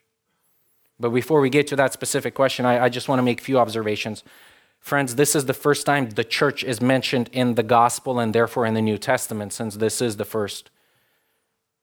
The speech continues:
writing of the New Testament. The church, friends, did not exist before Christ, uh, right before Christ came,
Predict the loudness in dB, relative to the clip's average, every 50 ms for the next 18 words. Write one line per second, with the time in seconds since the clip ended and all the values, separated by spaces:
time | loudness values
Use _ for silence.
0 | _ _ -4 0 2 2 2 0 -2 -4 -6 -4 -4 -4 -4 -4 -6 -6 -6 -6
1 | -6 -6 -8 -12 -16 -20 -20 _ _ _ _ _ _ _ _ _ -8 -6 -6 -4
2 | 0 2 4 4 4 4 2 -2 0 0 0 0 0 0 0 0 0 2 2 0
3 | 0 0 -2 -2 2 4 4 4 4 2 -4 -8 -8 -2 -2 -2 -2 -2 0 2
4 | 4 4 4 2 0 -4 -10 -14 -16 _ _ _ _ _ _ _ _ _ _ _
5 | _ 0 2 4 4 4 4 2 0 -2 -6 _ _ _ _ _ _ _ _ _
6 | _ _ _ _ _ -4 -2 -2 -2 -2 -4 -6 -2 -2 -2 -2 -2 -2 2 4
7 | 4 4 2 0 -2 -4 -2 -2 0 0 0 -2 -4 -6